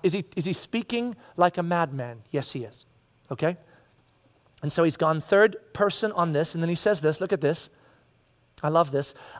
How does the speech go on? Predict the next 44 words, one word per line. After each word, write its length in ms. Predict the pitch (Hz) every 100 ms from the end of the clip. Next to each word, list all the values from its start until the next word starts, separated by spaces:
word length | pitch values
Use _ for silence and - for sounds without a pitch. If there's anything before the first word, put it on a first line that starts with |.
| -
"I 140 | 202
will 160 | 202 202
boast, 920 | 143 127 208 254 330 - - - - _ _
on, 140 | 220 - -
on 300 | 247 240 214
behalf 600 | 196 202 160 269 330 - -
of 240 | 240 165
this 280 | 180 285 -
man, 800 | 190 196 247 277 196 175 233 269 - - _ -
I 240 | 240 226
will 240 | 226 226 208
boast, 640 | 131 269 233 202 - - - -
but 240 | 156 226 247
on 160 | 240 220
my 200 | 208 214
own 260 | 294 302 294
behalf, 500 | 269 240 196 202 - - - -
I 160 | 226
will 200 | 226 208
not 480 | 202 190 226 302 165
boast 340 | 139 185 180 196
except 360 | - 208 208
in 60 | 185
my 100 | 180
weaknesses." 540 | 170 - 156 - 135 - -
Isn't 120 | 262
that 160 | 294 220
funny 280 | - 254
how 120 | 233 233
he 60 |
just 160 | 220 -
did 160 | 214
that? 340 | 180 277 330 - - -
You 80 | 196
see 80 | 233
what 140 | 233
Paul 160 | 240 254
just 120 | 220
did? 240 | 262 311 - - _ _ _ _
"It, 140 | 196
it, 140 | - 180
it 160 | 190 170
was 160 | 156
me. 360 | 160 170 135